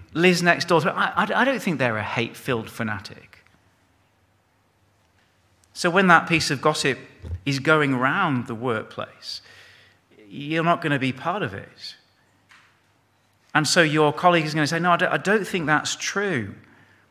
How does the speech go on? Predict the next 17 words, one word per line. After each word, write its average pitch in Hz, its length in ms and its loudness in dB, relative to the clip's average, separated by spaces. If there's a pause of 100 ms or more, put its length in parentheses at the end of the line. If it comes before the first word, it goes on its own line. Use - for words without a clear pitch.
(640)
That - 640 -4
person 165 320 2
belongs 151 280 4
to - 40 -4
that 156 160 4
church. 127 200 2
They're 151 120 4
actually 139 520 0 (120)
one 165 160 -2
of 156 100 0
the 139 60 -2
most 131 240 0
conscientious, 160 760 0
kind 165 400 0
people 131 600 -2 (320)
I 127 220 0
know." 143 420 -4